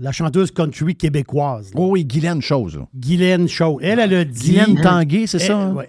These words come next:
Speaker 1: elle était
Speaker 2: Ouais.
Speaker 1: heureuse que le gouvernement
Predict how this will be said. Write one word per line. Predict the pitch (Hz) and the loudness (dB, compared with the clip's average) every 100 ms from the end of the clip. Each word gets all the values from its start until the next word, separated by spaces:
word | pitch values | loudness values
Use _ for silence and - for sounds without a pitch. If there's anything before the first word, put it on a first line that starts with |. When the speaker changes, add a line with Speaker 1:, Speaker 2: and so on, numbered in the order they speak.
| 143 | -4
Speaker 1:
elle | 202 240 | -2 0
était | 180 185 175 | 2 2 2
Speaker 2:
Ouais. | 175 | 2
Speaker 1:
heureuse | 202 165 180 208 262 247 - | 4 4 4 4 2 0 -4
que | - 165 | -6 -4
le | 156 | -4
gouvernement | 127 156 160 190 180 175 190 220 | -4 -2 0 2 2 0 0 -2